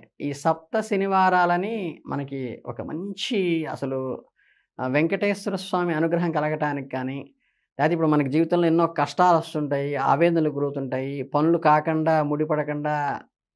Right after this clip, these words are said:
చికాకుగా ఉంటుంది. ఈ ఇబ్బందికరమైనటువంటి ఏంటంటే ఈ ఇబ్బందికరమైనటువంటి అరిష్టాలు కానీ, లేకపోతే ఏంటంటే మీకు జ్యోతిష్యంలో మనకి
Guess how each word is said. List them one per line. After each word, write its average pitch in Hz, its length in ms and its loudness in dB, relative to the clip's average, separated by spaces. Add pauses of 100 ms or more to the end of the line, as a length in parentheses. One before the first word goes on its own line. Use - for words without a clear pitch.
(300)
చికాకుగా 156 580 2
ఉంటుంది. 120 540 -2 (760)
ఈ 156 80 2
ఇబ్బందికరమైనటువంటి 180 1160 2
ఏంటంటే 165 600 0
ఈ 143 220 -4
ఇబ్బందికరమైనటువంటి 170 1120 0
అరిష్టాలు 147 540 0
కానీ, 139 260 -2
లేకపోతే 151 440 0
ఏంటంటే 147 260 -4
మీకు 135 300 -2 (480)
జ్యోతిష్యంలో 165 840 2
మనకి 147 400 -4